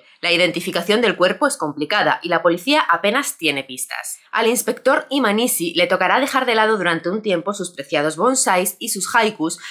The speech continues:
para sumergirse en una investigación que resulte infructuosa. Tras semanas de perseguir falsos indicios, la policía decide cerrar el caso.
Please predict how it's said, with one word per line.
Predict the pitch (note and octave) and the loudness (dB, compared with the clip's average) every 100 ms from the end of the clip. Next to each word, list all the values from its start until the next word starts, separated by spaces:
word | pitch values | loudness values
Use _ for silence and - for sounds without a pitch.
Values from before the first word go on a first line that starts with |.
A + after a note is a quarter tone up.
| - | -6
para | - D4+ | 0 2
sumergirse | D4+ C4 G3 - A3 - B3 F#3 | 2 0 0 -2 -2 0 0 0
en | G#3 | 0
una | C4 | 2
investigación | B3 F#3 E3 C#3 - G3+ | 0 -2 -2 -2 0 0
que | G#3+ | 0
resulte | D#3+ - E3+ F#3 | -2 -4 -4 -4
infructuosa. | F3+ D#3 D3+ C#3 G#2 - - - _ _ _ | -4 -8 -10 -6 -6 -4 -8 -12 _ _ _
Tras | - D#3 | -4 -2
semanas | D#3+ F3 G#3 D3+ | 0 2 2 0
de | D3+ | -2
perseguir | C#3+ - D#3 F3+ F3 | -4 -2 -2 -2 -4
falsos | - A#3 B3 A#3 | -2 0 0 -2
indicios, | E3+ E3 G#3 D#3+ D3 - | -2 -2 -4 -4 -4 -2
la | G#3+ A3+ | 0 0
policía | A#3 A3+ G#3+ G#3+ | 0 0 0 2
decide | E3+ F#3 F3+ G3+ - | 0 0 0 0 -2
cerrar | - E3 D#3+ | -2 0 2
el | C#3+ A#2+ | 0 -2
caso. | A2 - - | -6 -6 -8